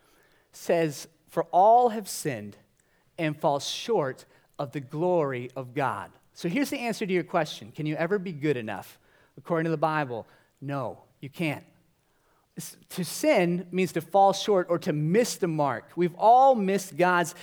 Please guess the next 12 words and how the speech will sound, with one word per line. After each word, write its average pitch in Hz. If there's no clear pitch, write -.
standard 214
of 156
perfection. 143
So -
none 247
of 233
us 196
can 180
ever 190
be 156
good 143
enough. 110